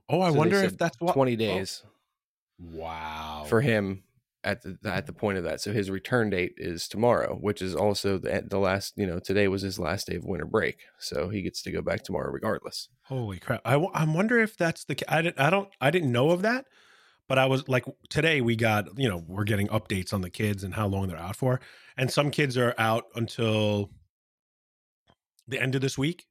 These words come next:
Speaker 1: I guess five days. Maybe they're vaccinated. I don't know. Oh, or they don't have symptoms, but they tested positive. And then, um, there's some kids that are out until, like, next Wednesday.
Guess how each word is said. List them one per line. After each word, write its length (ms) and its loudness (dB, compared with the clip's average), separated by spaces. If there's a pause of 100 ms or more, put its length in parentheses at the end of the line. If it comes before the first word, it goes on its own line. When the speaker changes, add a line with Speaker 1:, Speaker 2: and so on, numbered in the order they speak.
(260)
Speaker 1:
I 60 -10
guess 180 -12
five 260 -10
days. 400 -12
Maybe 200 -10
they're 120 -14
vaccinated. 540 -10
I 100 -14
don't 140 -14
know. 160 -12 (960)
Oh, 120 -2
or 240 -8
they 80 -10
don't 140 -12
have 120 -14
symptoms, 520 -10
but 160 -18
they 120 -18 (100)
tested 300 -18
positive. 500 -12 (600)
And 180 0
then, 400 2 (320)
um, 680 0 (520)
there's 160 2
some 160 2
kids 220 2
that 120 4
are 40 4
out 260 4
until, 280 2
like, 180 0
next 200 0
Wednesday. 580 -2